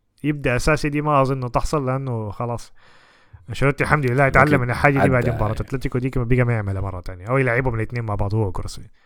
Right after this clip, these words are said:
Speaker 1: فدي كانت أهم، يعني أخطر حاجة في المباراة دي، فرصة إسكو كانت أخطر فرصة في المباراة بعديها، وما كان حصل حاجة بعديها في المباراة دي يعني. روديجر قدم أداء ممتاز برضو مرة تانية من نجوم الموسم، في لقطة كده حضن فيها إسكو، رفعه للكورة يا مان.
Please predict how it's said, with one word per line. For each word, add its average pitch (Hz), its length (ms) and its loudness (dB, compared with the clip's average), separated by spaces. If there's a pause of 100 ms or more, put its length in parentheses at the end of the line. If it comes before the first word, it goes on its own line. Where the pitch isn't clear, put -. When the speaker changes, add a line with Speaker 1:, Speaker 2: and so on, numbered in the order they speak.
(840)
Speaker 1:
فدي 127 920 -2
كانت 233 300 6
أهم، 165 320 6
يعني 131 280 -2
أخطر 143 240 4
حاجة 147 300 6
في 127 80 -4
المباراة 117 340 2
دي، 147 160 0
فرصة 135 320 -2
إسكو - 220 -4
كانت 139 220 0
أخطر 110 500 -2
فرصة 127 280 -8
في - 60 -6
المباراة 104 420 -6
بعديها، 117 400 -2
وما 123 340 -4
كان 123 180 -4
حصل 113 240 -2
حاجة 113 280 2
بعديها 95 280 0
في - 100 -2
المباراة 95 360 -4
دي 117 100 -4
يعني. 131 200 -8 (960)
روديجر 151 340 8
قدم 151 220 6
أداء 143 200 6
ممتاز 135 340 2
برضو 131 340 0 (200)
مرة 123 220 4
تانية 123 420 0 (380)
من 110 100 -8
نجوم 107 260 0
الموسم، 120 380 2 (680)
في 139 80 4
لقطة 143 240 4
كده 135 160 0
حضن 131 240 2
فيها 131 300 0
إسكو، - 240 -8
رفعه 120 280 0
للكورة 110 500 -12
يا 92 160 -20
مان. 107 420 -20